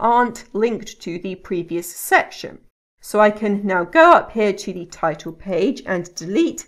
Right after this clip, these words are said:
this page number. And this time the numbers underneath are still there. Now I'll double click to get out of the footer, and I'll remove the paragraph marks.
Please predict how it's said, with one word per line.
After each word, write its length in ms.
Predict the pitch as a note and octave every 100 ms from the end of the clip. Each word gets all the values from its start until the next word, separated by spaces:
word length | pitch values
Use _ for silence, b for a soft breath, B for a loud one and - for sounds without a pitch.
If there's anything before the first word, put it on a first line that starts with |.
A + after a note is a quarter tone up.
| _
this 240 | F3+ F3
page 480 | - - F3+ D#3+ -
number. 500 | E3 D#3 D#3 D#3 A3 - _ -
And 180 | A3 C4+
this 340 | A4 A#4 -
time 560 | - - G#3 G#3 G#3+ G#3
the 200 | G#3 G3+
numbers 400 | G3+ F#3 F3+ F#3+
underneath 640 | - F3+ G#3 D4+ G#4+ A3+ -
are 160 | G3+
still 520 | G#3 - - E3 E3 -
there. 480 | A3+ F4+ D4 - - _ _ _ _ _ _ _ _ _ _ _ -
Now 220 | A#3 A#3
I'll 160 | A#3
double 280 | A#3 F4 F4
click 380 | F4 C#4 A3+ -
to 140 | A3+
get 220 | G#3+ G3+ -
out 260 | F3+ E3
of 240 | - E3 -
the 180 | D#3 D#3
footer, 520 | - A3 G3+ D#4 F4+ - - _ _ _ _
and 380 | A3+ A3+ A3+ A3
I'll 240 | G#3 G#3+
remove 460 | C#4 C4 E4 E4 -
the 220 | A3 G#3 -
paragraph 680 | - F#3+ F3 F3+ F3 E3 - -
marks. 720 | F3 F#3 E4+ - - - -